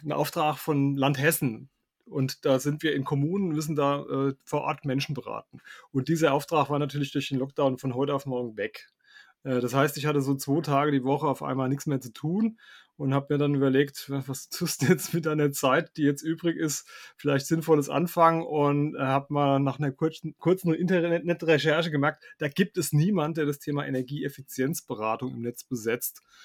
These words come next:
Und, äh, dann hab ich ganz kurz darüber sinniert und hab gesagt, okay, also wenn's da niemanden gibt bisher, dann mach ich das. Das war im Prinzip eine ganz schnelle Entscheidung innerhalb von wenigen Minuten, als mir klar war, da gibt's sowas nicht. Da war klar,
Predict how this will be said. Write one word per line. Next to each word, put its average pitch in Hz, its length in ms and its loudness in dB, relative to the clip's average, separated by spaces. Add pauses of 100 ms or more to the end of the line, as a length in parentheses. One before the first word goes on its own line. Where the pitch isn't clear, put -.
(340)
Und, 123 300 -6
äh, 120 300 -4
dann 120 120 -4
hab 120 120 -6
ich 135 80 -10
ganz 127 200 -4
kurz 147 220 -6
darüber 139 340 0
sinniert 123 320 -2
und 131 60 -4
hab 127 100 -6
gesagt, 123 160 -10
okay, 117 300 -10
also 113 280 -10 (320)
wenn's 117 180 -14
da - 80 -4
niemanden 120 340 -6
gibt 143 220 -4
bisher, 147 420 0 (300)
dann 127 140 -2
mach 139 140 0
ich 180 120 -10
das. - 260 -6
Das - 240 -14
war 123 300 -8
im 139 100 -8
Prinzip 139 320 -2
eine 143 100 -2
ganz 196 240 4
schnelle 170 260 2
Entscheidung 151 520 0
innerhalb 151 260 -2
von 151 120 -2
wenigen 160 320 2
Minuten, 185 540 0
als 147 300 -6
mir 156 120 0
klar 143 300 0
war, 160 240 2 (280)
da 139 140 0
gibt's 180 220 0
sowas 175 300 2
nicht. 156 380 -2
Da 143 280 -2
war 127 100 4
klar, 123 340 -2